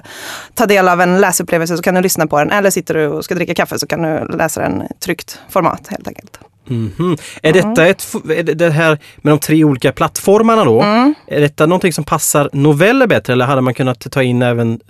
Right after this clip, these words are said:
Speaker 2: lite större böcker och hela bö-, skönlitteratur,
Speaker 1: Alltså,
Speaker 2: eller?
Speaker 1: det som är intressant med novellformatet är just att noveller och digitalt, eh,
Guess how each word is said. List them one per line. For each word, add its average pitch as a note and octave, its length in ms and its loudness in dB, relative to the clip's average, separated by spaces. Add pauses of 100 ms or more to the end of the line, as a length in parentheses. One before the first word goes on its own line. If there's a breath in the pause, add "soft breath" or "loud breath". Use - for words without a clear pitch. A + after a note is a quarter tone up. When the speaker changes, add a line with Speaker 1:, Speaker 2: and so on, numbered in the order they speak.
(120)
Speaker 2:
lite B2 200 -8
större F#3 280 2
böcker B2 380 0
och A#2 120 2
hela B2+ 220 -2
bö-, D3+ 120 -4
skönlitteratur, C#3 720 -2
Speaker 1:
Alltså, D3 200 2
Speaker 2:
eller? A#3 100 2
Speaker 1:
det C#4 60 2
som C#4 140 4
är C#4+ 40 4
intressant C4 360 2
med A#3 120 4
novellformatet B3 1040 2 (100)
är A#3 220 4
just F#3+ 360 0
att - 300 -4
noveller B3 460 2
och - 180 -2
digitalt, G3+ 800 0
eh, - 60 -4